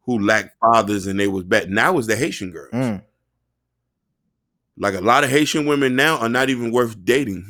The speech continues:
Speaker 1: in Florida in certain instances. A lot of 'em get degrees and stuff like that. Some of 'em got issues. And I'm not saying this to be wrong and people don't bash me up. I'm speaking from a perspective. I see how the trends are trending.
Speaker 2: Yeah.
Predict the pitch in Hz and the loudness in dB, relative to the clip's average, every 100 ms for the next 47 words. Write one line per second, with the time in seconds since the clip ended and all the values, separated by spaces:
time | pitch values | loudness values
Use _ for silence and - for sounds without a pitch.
0 | - 101 90 98 85 80 - _ _ _ | -8 -8 -6 -6 -8 -10 -18 _ _ _
1 | 101 95 - - 101 92 - - - _ | -10 -6 -4 -4 -4 -4 -10 -18 -20 _
2 | _ _ _ _ _ _ - 110 127 131 | _ _ _ _ _ _ -2 2 4 4
3 | 127 101 120 104 92 113 147 131 113 - | 2 0 -2 -2 -2 0 0 0 -4 -2
4 | 113 107 107 104 104 95 - 123 143 127 | 0 0 0 0 0 -4 -4 -2 -2 -2
5 | 113 98 107 127 156 - _ - - _ | -2 0 0 0 -4 -10 _ -20 -20 _
6 | _ 98 117 131 117 - 120 110 101 107 | _ 0 2 4 2 0 0 0 -4 -6
7 | 104 101 98 _ _ _ - 98 127 147 | -6 -6 -10 _ _ _ -8 2 4 4
8 | 117 104 101 131 107 101 110 90 _ 87 | 4 0 2 0 2 0 0 -2 _ -6
9 | 98 117 107 107 113 117 110 117 - - | 0 2 0 -2 0 2 0 -2 -8 -6
10 | 127 113 107 117 104 95 98 - - 120 | -6 -4 -8 -4 -4 -4 -8 -10 -4 -2
11 | 117 - - _ _ _ _ - 98 110 | -2 -6 -8 _ _ _ _ -8 -6 -6
12 | 104 101 95 90 82 _ _ _ - - | -2 0 0 -2 -6 _ _ _ -10 -2
13 | 127 135 92 - 85 - - _ _ _ | 0 0 -6 -8 -12 -14 -20 _ _ _
14 | - 120 113 87 | -6 2 2 2